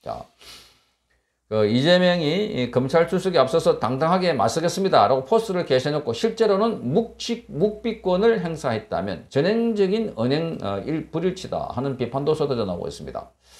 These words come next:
자, 현재 백현동 개발 사업과 관련해서 검찰이 수많은 증거를 가지고 있다고 알려지고 있습니다. 백현동 로비스트로 알려진 김임섭 전 한국하우징 대표는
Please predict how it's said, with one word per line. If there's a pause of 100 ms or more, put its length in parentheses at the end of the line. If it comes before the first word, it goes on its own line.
(1400)
자,
현재
백현동
개발
사업과
관련해서
검찰이
수많은
증거를
가지고
있다고
알려지고
있습니다.
백현동
로비스트로
알려진
김임섭
전
한국하우징
대표는